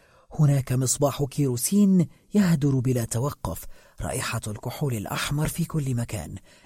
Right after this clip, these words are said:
إنهم يقطرون الخل هنا كذلك في القاعة الخلفية.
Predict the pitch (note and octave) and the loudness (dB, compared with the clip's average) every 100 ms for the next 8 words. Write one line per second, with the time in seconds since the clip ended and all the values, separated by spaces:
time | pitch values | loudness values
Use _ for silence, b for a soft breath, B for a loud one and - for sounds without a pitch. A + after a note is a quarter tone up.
0 | b E3 D#3 C3 C3 A#2 - B2 B2 B2+ | b 4 4 2 0 -2 -6 -4 -2 0
1 | A#2+ A2+ - C#3+ A#2+ B2 E3+ E3 D#3 E3+ | -2 -2 -2 -2 -2 2 4 4 2 2
2 | E3+ G3+ F3 E3+ E3 D#3+ D3+ - D#3 C3+ | 4 4 4 4 4 4 2 0 -2 0
3 | A#2+ B2 A#2+ - A2 A2 C3 G2+ - | -2 -4 -4 -4 -6 -6 -6 -6 -10